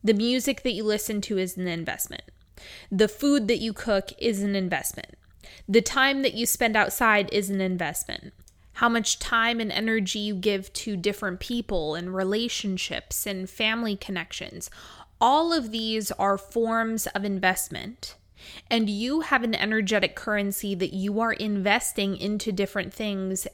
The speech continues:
every single day. Now, depending on what you want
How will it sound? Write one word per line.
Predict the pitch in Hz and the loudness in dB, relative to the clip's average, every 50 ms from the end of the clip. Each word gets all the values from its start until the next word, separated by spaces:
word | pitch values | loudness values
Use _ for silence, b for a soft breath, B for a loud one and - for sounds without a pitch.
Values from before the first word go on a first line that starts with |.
| - - | -4 -2
every | 202 196 196 202 196 202 220 214 226 220 214 214 208 | -2 -2 -2 -2 -4 -4 -2 -2 -2 -2 -2 -2 -4
single | - - - 214 202 196 196 190 190 190 175 175 | -4 -4 -4 -4 -2 -2 -2 -2 -2 -2 -4 -4
day. | 170 165 170 190 180 - - - - - 85 82 - - - _ - _ _ - - - - - - - - - - - - _ _ _ _ | -4 -4 -2 -2 -2 -2 -4 -8 -10 -12 -14 -14 -16 -18 -20 _ -20 _ _ -20 -20 -20 -20 -20 -20 -20 -20 -20 -20 -20 -20 _ _ _ _
Now, | 226 226 226 220 214 214 | 2 4 6 6 6 4
depending | - - 202 185 226 214 - - - 311 311 302 254 233 220 214 202 | 2 0 2 2 2 2 4 0 0 2 2 2 2 2 0 0 0
on | - - 190 185 190 190 190 190 185 190 202 - - - - _ _ - | 0 0 0 0 0 -2 -2 -4 -4 -6 -8 -10 -12 -18 -20 _ _ 0
what | 196 208 240 247 - | 4 6 6 6 4
you | 226 233 220 | 0 -2 -2
want | 196 185 180 110 - - - - - | -2 -2 -4 -6 -6 -10 -12 -16 -18